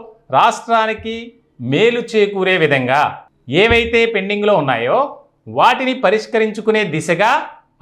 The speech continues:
అడుగులు వేయాలి. తద్వారా రాష్ట్రంలో తెలుగుదేశం పార్టీకి తిరుగే లేకుండా చేసుకోవాలి అనేది కూడా ఒక రాజకీయ వ్యూహంలో భాగం కిందే చెప్పుకోవాలి అనేది రాజకీయ వర్గాల్లో ఎక్కువగా చర్చ వినిపిస్తుంది.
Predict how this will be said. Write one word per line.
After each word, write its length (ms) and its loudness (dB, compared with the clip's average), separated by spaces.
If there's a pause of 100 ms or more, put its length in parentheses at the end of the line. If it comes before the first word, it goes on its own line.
అడుగులు 320 0
వేయాలి. 380 0 (600)
తద్వారా 420 2 (480)
రాష్ట్రంలో 560 0 (680)
తెలుగుదేశం 520 2 (100)
పార్టీకి 600 0 (640)
తిరుగే 320 4 (120)
లేకుండా 360 0 (120)
చేసుకోవాలి 540 -2 (160)
అనేది 280 0
కూడా 200 6
ఒక 80 -2 (600)
రాజకీయ 400 0 (320)
వ్యూహంలో 400 0 (100)
భాగం 320 0
కిందే 280 0 (560)
చెప్పుకోవాలి 600 2 (200)
అనేది 280 -2
రాజకీయ 280 -2
వర్గాల్లో 320 -6
ఎక్కువగా 320 -8
చర్చ 240 -12
వినిపిస్తుంది. 480 -10